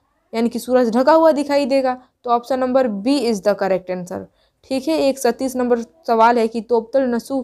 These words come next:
किसका नाविल है? तो ये जो नाविल है डॉ-, डिप्टी नज़ीर या फिर डॉक्टर नज़ीर अहमद की नाविल है। तो ऑप्शन नंबर C is the correct, करेक्ट आंसर। एक सौ इकतीस नंबर क्वेश्चन कि नज़ीर अहमद के पहले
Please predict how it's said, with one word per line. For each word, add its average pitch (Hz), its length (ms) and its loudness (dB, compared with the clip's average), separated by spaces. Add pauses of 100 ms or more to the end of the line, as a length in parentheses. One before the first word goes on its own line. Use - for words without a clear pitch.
किसका 240 380 -4
नाविल 202 400 0
है? 208 180 0 (720)
तो 226 60 0
ये 262 180 2
जो 277 120 0
नाविल 226 360 2
है 190 240 -2 (300)
डॉ-, 202 260 2 (220)
डिप्टी 254 380 -2
नज़ीर 240 300 0
या 240 120 2
फिर 233 160 -2
डॉक्टर 208 340 -2
नज़ीर 208 360 -2
अहमद 185 320 -6
की 262 220 -10 (400)
नाविल 180 340 -6
है। 165 180 -10
तो - 160 -8
ऑप्शन 196 280 -4
नंबर 190 200 -4
C 185 240 -8
is 175 100 -12
the - 140 -14
correct, 160 300 -12 (280)
करेक्ट 185 280 -6
आंसर। 175 300 -12 (480)
एक 202 240 -2
सौ 220 140 -2
इकतीस 208 420 -6
नंबर 214 220 0
क्वेश्चन 214 400 -4
कि 220 120 -6
नज़ीर 202 300 0
अहमद 202 300 -2
के 202 80 -8
पहले 208 560 -2